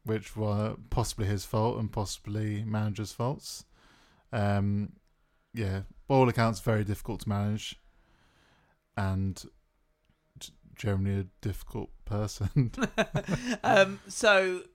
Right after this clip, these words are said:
Speaker 2: uh, to fill in, we, we obviously touched on him a little bit. Well,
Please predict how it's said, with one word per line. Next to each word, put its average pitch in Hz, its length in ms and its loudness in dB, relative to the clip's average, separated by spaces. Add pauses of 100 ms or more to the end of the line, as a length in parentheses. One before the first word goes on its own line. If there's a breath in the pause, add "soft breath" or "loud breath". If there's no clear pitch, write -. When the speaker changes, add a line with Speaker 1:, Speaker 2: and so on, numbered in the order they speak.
(180)
Speaker 2:
uh, 165 600 -6 (1500)
to 180 120 -8
fill 220 460 4
in, 196 340 -2 (140)
we, 180 240 0
we 190 180 4
obviously 185 260 2
touched - 340 -2
on 196 120 0
him 185 140 0
a 175 60 2
little 180 200 0
bit. 160 160 -2
Well, 143 260 0